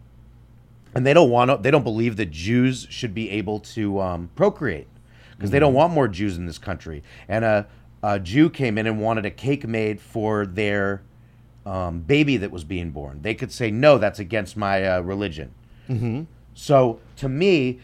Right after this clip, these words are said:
Speaker 1: this ruling is ludicrous because it goes against the very fundamentals that our country is based upon, which is separation of church and state, and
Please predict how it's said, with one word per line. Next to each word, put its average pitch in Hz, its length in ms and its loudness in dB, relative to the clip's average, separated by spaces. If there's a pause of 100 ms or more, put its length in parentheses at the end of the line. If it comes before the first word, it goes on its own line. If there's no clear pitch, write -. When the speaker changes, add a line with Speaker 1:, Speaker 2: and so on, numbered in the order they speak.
(140)
Speaker 1:
this 135 320 -2
ruling 123 500 4
is 107 300 -4
ludicrous 127 580 2
because 104 240 -12
it 104 160 -6
goes 135 280 2
against 117 380 -2
the 113 60 -10
very 113 260 0
fundamentals 101 800 -4
that 95 120 -6
our 92 120 -2
country 101 400 -8
is 80 120 -6
based 98 320 -8
upon, 127 360 -6 (280)
which 113 160 -6
is 107 120 -6
separation 107 760 -2
of 127 100 -6
church 143 300 -8
and 139 140 -10
state, 160 340 -6 (420)
and 117 460 -2